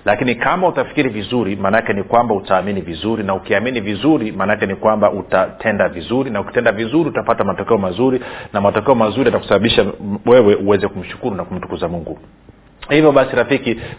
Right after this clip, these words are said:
fanya maamuzi ya kufikiri vizuri, na kufikiri vizuri ni kufikiri kama Kristo, na ili uweze kufikiri kama Kristo, huna budi kuwa mwanafunzi wa Kristo, na mwanafunzi wa Kristo anasikiliza na kufuatilia mafundisho ya Kristo kupitia vipindi vya Neema na Kweli.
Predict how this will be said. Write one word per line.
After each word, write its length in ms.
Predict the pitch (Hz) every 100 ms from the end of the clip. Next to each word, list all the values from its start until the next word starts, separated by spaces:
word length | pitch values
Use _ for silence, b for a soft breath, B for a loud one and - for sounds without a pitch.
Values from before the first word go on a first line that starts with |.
| -
fanya 280 | 131 143 127
maamuzi 420 | 117 120 123 117
ya 60 |
kufikiri 340 | 101 113 117 113
vizuri, 480 | 95 87 123 139 123
na 120 | 104
kufikiri 300 | - 127 117
vizuri 400 | 95 95 143 131
ni 80 | 101
kufikiri 380 | 101 - 117
kama 260 | 110 107 95
Kristo, 520 | - - 175 - 185 B B -
na 200 | 117 143
ili 120 | 151
uweze 240 | 139 143
kufikiri 240 | 127 139 131
kama 200 | 123 120
Kristo, 400 | - 202 - 107
huna 300 | 104 123 110
budi 320 | 107 160 113
kuwa 180 | - 110
mwanafunzi 480 | 98 95 - 113 98
wa 80 |
Kristo, 440 | - 160 160 110 95
na 80 | 95
mwanafunzi 400 | 98 - 135 113
wa 60 |
Kristo 320 | - 143 143
anasikiliza 440 | 101 95 - 113 113
na 80 | 95
kufuatilia 580 | - 95 101 139 98 90 B B
mafundisho 460 | 95 - 110 113 104
ya 60 |
Kristo 480 | 90 - 175 - 90
kupitia 420 | 90 - - 117
vipindi 460 | 90 92 117 87 90
vya 200 | 78 87
Neema 360 | 87 87 85 76
na 80 | 85
Kweli. 320 | - 87 76